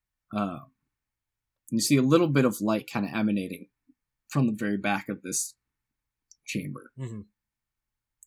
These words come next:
Speaker 1: So as you guys kinda sneak up, you can see in this sort of circular chamber, three mean locks, which I guess I'll show you guys the picture from the, uh, the book, what they look like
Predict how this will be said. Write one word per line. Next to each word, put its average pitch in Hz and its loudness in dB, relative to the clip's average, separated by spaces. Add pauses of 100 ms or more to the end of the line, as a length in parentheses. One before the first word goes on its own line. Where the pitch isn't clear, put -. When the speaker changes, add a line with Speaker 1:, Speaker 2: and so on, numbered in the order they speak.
Speaker 1:
So - -4
as 123 2
you 139 0
guys 117 0
kinda 104 -6
sneak 107 -2
up, 107 -2 (540)
you 123 0
can 117 2
see 139 4
in 127 4
this 120 2
sort 131 2
of 117 0 (220)
circular 139 4 (460)
chamber, 135 4 (320)
three 185 6 (200)
mean 147 8
locks, 107 2
which 127 0
I 135 2
guess 151 2
I'll 123 4
show 208 4
you 202 8
guys 139 8
the 123 0
picture 123 0
from 113 0
the, 107 2
uh, 101 -2 (560)
the 107 -4
book, 113 0
what 110 -2
they 104 2
look 110 -2
like 95 -10